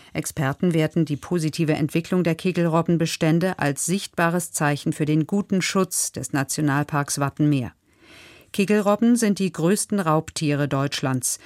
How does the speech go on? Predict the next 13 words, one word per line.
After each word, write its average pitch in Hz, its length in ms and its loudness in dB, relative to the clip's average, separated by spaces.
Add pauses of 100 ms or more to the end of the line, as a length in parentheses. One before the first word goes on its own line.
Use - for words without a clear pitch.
(200)
Sie 165 160 -2
waren 151 240 4
vor 160 160 0
mehr 170 240 2
als 143 180 0
einhundert 156 480 2
Jahren 147 480 0
wegen 151 300 0
der 139 120 -2
starken 143 440 -2
Bejagung 143 720 0 (180)
nahezu 175 600 0
ausgerottet. - 800 -6